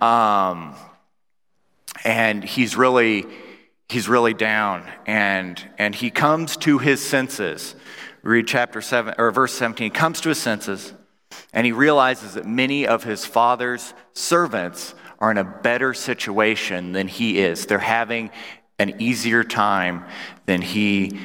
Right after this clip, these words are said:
is having, and he decides he's gonna go home, and he's gonna throw himself at the feet of his father. He's gonna beg for forgiveness and ask to just be made, just be made like a servant. So he's, he's, that, he's made the decision, and he's headed, he's headed home.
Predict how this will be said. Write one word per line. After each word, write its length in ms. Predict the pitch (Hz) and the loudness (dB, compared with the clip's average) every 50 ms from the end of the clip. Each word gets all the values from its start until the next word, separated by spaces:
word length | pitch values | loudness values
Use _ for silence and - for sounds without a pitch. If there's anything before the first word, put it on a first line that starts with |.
| - 101 101 | -14 -10 -6
is 200 | 98 90 - - | -6 -4 -2 0
having, 520 | - 92 92 92 87 85 82 80 78 76 | 0 0 0 0 -2 -2 -4 -4 -4 -4
and 140 | - 87 90 | -4 -4 -4
he 60 | 87 | -4
decides 440 | 87 - - 110 98 101 104 98 - | -4 -2 0 0 0 0 -2 -4 -6
he's 160 | 101 90 - | -12 -12 -8
gonna 180 | - 98 87 87 | -6 -4 -4 -4
go 220 | - - 101 101 98 | 0 2 2 2 2
home, 420 | 90 107 98 92 90 85 82 80 | 2 2 0 2 2 0 -2 -2
and 60 | 85 | -4
he's 140 | 95 92 - | -4 -4 -2
gonna 160 | - 95 95 | -2 -2 -2
throw 220 | 95 98 104 104 101 | 0 2 2 2 2
himself 800 | 95 - - - - - - - - - - 131 110 104 - | 0 -2 -6 -8 -12 -14 -16 -14 -10 -2 0 0 0 0 -2
at 40 | - | -4
the 80 | - 95 | -8 -8
feet 260 | - - 117 107 101 | -4 0 0 0 2
of 60 | 95 | 0
his 120 | 98 - - | -4 -6 0
father. 280 | - 104 98 98 95 | 2 2 2 2 0
He's 120 | 95 92 90 | -4 -6 -4
gonna 180 | 101 92 90 92 | -2 0 0 0
beg 300 | - 131 123 123 117 - | 2 2 2 2 0 -2
for 140 | - 123 | -4 -4
forgiveness 600 | - - 110 95 113 117 110 101 110 107 104 - - | -4 -4 -6 -2 0 0 0 2 0 -2 -4 -2 -4
and 140 | 104 107 98 - | -4 -4 -2 -2
ask 320 | 117 120 113 110 - - | -2 0 0 -2 -4 -8
to 100 | - 120 | -12 -10
just 240 | 104 117 117 - - | -8 -8 -8 -6 -6
be 80 | 117 110 | -4 -2
made, 540 | 107 107 110 113 110 110 107 104 - - - - - - - | 0 2 2 4 4 4 2 0 -2 -8 -16 -16 -18 -14 -2
just 280 | - 123 113 - - - | 0 0 0 0 -2 -4
be 120 | 107 104 | -4 -2
made 540 | 98 98 104 104 104 107 107 104 98 - - - - - - - - - | 0 2 2 4 4 4 2 2 -2 -6 -10 -14 -14 -14 -14 -16 -6 -2
like 260 | 95 95 95 92 - | 0 0 0 0 -4
a 60 | 92 | -8
servant. 540 | - - - 92 90 87 - 78 65 - - | -10 -4 -2 -2 -2 -2 -2 -6 -8 -8 -4
So 180 | - - 107 104 | 0 2 4 4
he's, 240 | 95 90 - - | 4 2 0 -4
he's, 240 | - 101 98 - - - | -6 -6 -8 -8 -4 -2
that, 220 | 120 123 120 - | -2 -2 -2 -4
he's 160 | 107 98 - | -10 -6 -2
made 220 | 123 135 143 127 107 | 0 0 2 0 0
the 60 | 127 | -4
decision, 460 | - - - 113 113 107 110 107 95 | -4 0 0 0 0 0 -2 -4 -6
and 100 | 92 90 | -6 -6
he's 180 | 87 90 - - | -6 -6 -2 0
headed, 360 | 120 117 113 117 101 - - - - - - _ | 0 2 2 0 -2 -2 -6 -16 -20 -20 -20 _
he's 220 | - 101 - - | -8 -6 -4 0
headed 300 | 117 117 110 104 104 - | 0 2 2 0 0 -2
home. 420 | - 98 92 85 78 73 76 76 | -2 -2 -2 -2 -4 -6 -8 -10